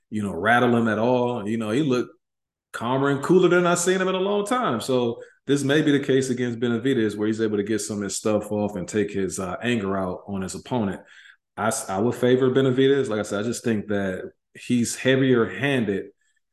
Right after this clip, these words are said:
than the dog. He applies more pressure. So even though Caleb has his confidence, you know, at a, at a high right now, I don't think that that'll be enough, uh,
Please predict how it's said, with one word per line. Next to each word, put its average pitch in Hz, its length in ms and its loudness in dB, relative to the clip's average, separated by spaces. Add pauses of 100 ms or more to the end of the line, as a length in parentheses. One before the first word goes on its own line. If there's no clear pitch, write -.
(140)
than 101 680 -2 (280)
the 95 120 -6
dog. 98 560 -2 (200)
He - 360 -8
applies 110 460 -2
more 98 180 -6
pressure. 107 560 0 (240)
So 110 380 -2
even 135 340 8
though 123 160 2
Caleb 117 380 -2
has 107 160 -4
his 92 120 -12
confidence, 110 840 -6 (340)
you 110 140 -4
know, 95 440 -8
at 98 140 -6
a, 95 340 -8
at 98 140 -6
a 92 80 -6
high 127 320 2
right 101 260 -4
now, 95 380 -8 (320)
I 113 80 -6
don't 110 200 -4
think 98 140 -4
that 101 340 -6
that'll 107 200 -4
be 101 120 -4
enough, 95 640 -8
uh, 90 220 -10